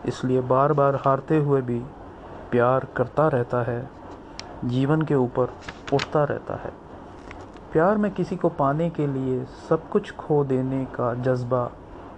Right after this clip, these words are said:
उभरता है। एक तीव्र तीर सा चुभता है, जो तन्हा मन को घायल करके उसे मिलन के लिए मजबूर कर देता है।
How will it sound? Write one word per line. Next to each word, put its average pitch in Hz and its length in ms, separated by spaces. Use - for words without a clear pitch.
उभरता 123 500
है। - 160
एक 143 160
तीव्र 196 500
तीर 165 360
सा 147 240
चुभता 131 520
है, 135 280
जो 143 120
तन्हा 139 460
मन 143 300
को 131 280
घायल 139 360
करके 123 400
उसे 147 200
मिलन 170 360
के 170 160
लिए 143 260
मजबूर 139 480
कर 135 180
देता 123 400
है। 127 160